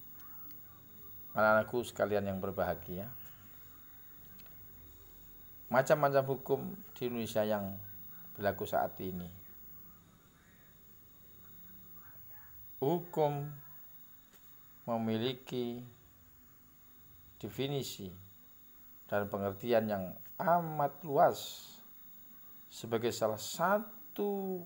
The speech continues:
negara hukum, tentunya hukum menjadi sesuatu yang sangat erat dengan kehidupan masyarakat Indonesia, di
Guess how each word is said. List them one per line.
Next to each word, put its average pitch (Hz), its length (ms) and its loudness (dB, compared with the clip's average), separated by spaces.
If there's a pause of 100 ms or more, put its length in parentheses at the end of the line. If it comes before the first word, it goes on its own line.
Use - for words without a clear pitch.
(100)
negara 135 720 8
hukum, 139 560 -2 (880)
tentunya 170 800 0
hukum 139 480 -2
menjadi 120 560 4
sesuatu 123 640 0
yang 107 240 -4
sangat 165 560 -2
erat 127 240 0 (640)
dengan 110 240 2
kehidupan 104 880 2 (540)
masyarakat 95 640 2
Indonesia, 90 640 -6 (1600)
di 117 100 2